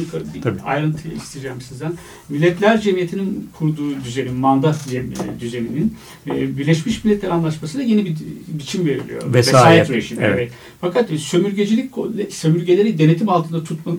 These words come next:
Speaker 1: tutulması çok tartışılıyor. Özellikle Güneydoğu Asya'daki sömürgeler. Şimdi Mazower'ın oradaki pek de fazla bir a-, ilerleme yok sömürgelere bakışta diyor. Ne
Speaker 2: Evet.
Speaker 1: diyorsunuz siz?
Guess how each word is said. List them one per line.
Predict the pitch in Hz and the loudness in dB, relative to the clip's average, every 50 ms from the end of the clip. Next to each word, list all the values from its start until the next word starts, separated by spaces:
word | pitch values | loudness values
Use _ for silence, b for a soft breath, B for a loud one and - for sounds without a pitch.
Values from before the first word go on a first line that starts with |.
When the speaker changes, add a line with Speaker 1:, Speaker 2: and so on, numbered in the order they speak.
| - - | -8 -10
Speaker 1:
tutulması | - - - 170 175 170 160 - - 254 - | -18 -16 -12 -6 -4 -4 -2 -2 -2 -2 -2
çok | - 220 - - | -2 -2 0 4
tartışılıyor. | 175 165 156 156 - - - 196 185 156 135 135 | 4 4 4 2 0 -4 -4 -2 0 0 0 0
Özellikle | 131 127 139 139 139 156 - 277 285 277 | -2 -2 -2 0 0 0 -2 -2 0 0
Güneydoğu | 233 208 208 220 214 196 170 156 135 | 2 4 6 6 6 6 4 4 2
Asya'daki | 123 131 - 139 131 131 127 - - | 0 -2 -4 -8 -10 -10 -10 -12 -12
sömürgeler. | - - - 131 131 131 139 143 131 - - - B B B B B | -12 -10 -10 -10 -8 -8 -8 -8 -8 -10 -12 -14 B B B B B
Şimdi | - 214 220 220 - - 170 | 0 2 2 2 2 0 -4
Mazower'ın | 170 - - 147 143 139 139 208 233 285 285 262 | -4 -2 -2 0 0 0 2 2 2 2 2 2
oradaki | 233 175 180 208 208 214 208 202 - 117 104 - - - _ | 4 4 4 2 2 0 -2 -4 -4 -6 -8 -8 -10 -6 _
pek | - 226 226 226 | 2 2 2 2
de | 220 - | 0 0
fazla | - 196 190 185 220 202 | 2 4 4 4 2 0
bir | 214 - - - - - | -2 -4 -8 -10 -6 0
a-, | - 247 240 - - - | 4 4 4 2 0 0
ilerleme | - 160 185 190 180 180 185 185 196 196 | 2 4 6 6 8 8 6 6 4 4
yok | 175 214 214 214 - - - 139 | 4 4 4 4 0 -8 -16 -16
sömürgelere | - - - 151 147 147 143 135 143 127 131 131 127 127 117 | -10 -6 -2 -2 -2 -2 0 0 0 2 4 4 4 4 4
bakışta | 127 123 - - 107 - - - 135 127 | 2 -2 -4 -6 -10 -10 -8 -8 -8 -8
diyor. | 123 120 123 120 - | -8 -10 -10 -10 -10
Ne | - - - - | -8 -4 -2 0
Speaker 2:
Evet. | 226 - | 2 4
Speaker 1:
diyorsunuz | 196 - - 143 131 117 | 4 2 2 0 -4 -6
siz? | - - 180 190 - | -6 -6 -6 -6 -6